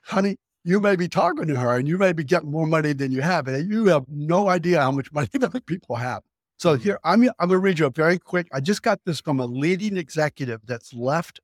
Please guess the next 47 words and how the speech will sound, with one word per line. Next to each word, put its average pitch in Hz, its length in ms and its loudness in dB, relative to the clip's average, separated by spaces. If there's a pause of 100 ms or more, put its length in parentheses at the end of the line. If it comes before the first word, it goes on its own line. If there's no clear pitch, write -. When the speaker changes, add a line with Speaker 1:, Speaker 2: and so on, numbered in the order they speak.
(320)
Speaker 1:
one 143 200 0
of 156 60 -2
the 165 120 0
leading 151 360 -4
suite 156 360 -6 (240)
groups, 127 420 -6 (420)
uh, 120 280 -2 (100)
in 156 220 0
the 180 100 4
U 147 260 0
S. 120 260 -6
And 120 280 -6
she - 300 -2
wrote 170 360 0
me 143 140 -2
this, 131 500 -2
uh, 139 100 -12
maybe 160 360 -4
four 127 260 -6
days 113 340 -6
ago. 101 240 -12 (520)
Um, 120 380 -2 (640)
yes, 135 540 -2 (880)
she's 135 300 -8
answering 147 400 -4
about 123 300 0
the 131 180 -6 (100)
future 139 440 -2
of 120 140 -6
the 120 80 -8
business. 107 500 -6 (400)
Yes, 131 340 0
she - 240 -10
sees 131 380 -8
the 127 120 -10
human 127 380 -2
touch. 117 320 -10
He - 200 -14
said, - 200 -14
"I 147 140 -2
see 196 240 -6
the 139 100 -4
suite 151 380 -8
style 127 340 -2
salon 131 400 -2
growth 123 280 -8
slowing 123 420 -4